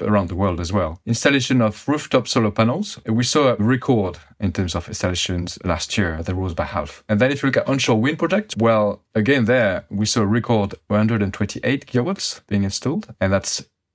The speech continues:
a rise of thirty-five percent annually. But even more encouraging is to look at the dollar amounts that going into new renewable projects. And last year, the global capital expenditure on wind and solar assets grew from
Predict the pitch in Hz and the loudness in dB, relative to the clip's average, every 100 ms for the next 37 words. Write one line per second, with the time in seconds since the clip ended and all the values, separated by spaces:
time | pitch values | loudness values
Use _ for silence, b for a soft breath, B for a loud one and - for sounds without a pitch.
0 | _ - 101 104 110 98 - 110 - 101 | _ -4 2 2 2 -2 0 -2 0 0
1 | 104 - 101 85 82 - - - 85 85 | 0 -2 -6 -4 -6 -8 -10 -6 -4 -4
2 | 73 80 _ _ b b b b b b | -8 -14 _ _ b b b b b b
3 | b 135 135 _ _ _ 143 165 156 180 | b 0 0 _ _ _ 0 2 2 2
4 | 135 156 190 127 101 90 - 104 - - | 2 0 0 0 -2 -2 -2 -4 -2 0
5 | 113 107 101 - - - - 101 127 143 | 0 2 -2 -4 -20 -10 -4 0 2 4
6 | 135 98 87 85 - 95 101 87 85 - | 2 2 0 -4 -6 -4 -4 -4 -6 -4
7 | 95 104 92 92 85 90 - 101 - 65 | 0 0 0 -2 -4 -6 -6 -6 -4 -8
8 | - 101 123 143 - 117 101 87 98 95 | 0 2 2 0 0 2 2 0 -2 0
9 | 113 104 - 104 - 98 95 - 135 101 | 0 0 0 -2 -2 -4 -2 0 2 0
10 | - 87 82 92 104 95 - 90 85 82 | -2 -2 -2 2 2 0 -2 -4 -2 -4
11 | 85 _ - - 78 - - - 98 - | -8 _ -8 -2 -2 -2 -6 -2 -2 0
12 | 95 87 87 | -2 0 -4